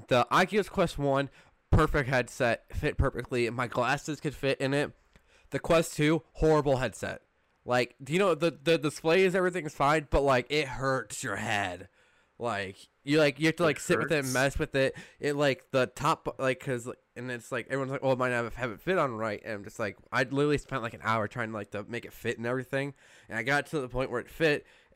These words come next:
Speaker 1: but, like, after I was done playing for, like, an hour, my head, like, forehead right here was just, like, hurting. Versus, like, my, my Vive, I put that thing on, and it's just, like, so nice, and, like,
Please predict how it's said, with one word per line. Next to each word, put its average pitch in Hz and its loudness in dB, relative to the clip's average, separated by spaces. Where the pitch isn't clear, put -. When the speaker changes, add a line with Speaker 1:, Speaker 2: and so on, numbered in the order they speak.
Speaker 1:
but, 139 0
like, 113 -2
after 131 0
I 139 2
was 131 0
done 127 -2
playing 120 -2
for, - -6
like, 120 -2
an 113 -6
hour, 127 2
my 117 -2
head, 123 -2
like, 110 -8
forehead 135 -4
right 117 -2
here 135 -4
was 131 -6
just, 131 -16
like, 101 -8
hurting. 107 -6
Versus, 127 -2
like, 135 0
my, 117 -2
my 117 0
Vive, 123 2
I 135 0
put 151 0
that 151 0
thing 143 -4
on, 123 0
and 120 -8
it's 110 -10
just, 147 -8
like, 113 -8
so 131 -2
nice, 113 -2
and, 113 -8
like, 104 -10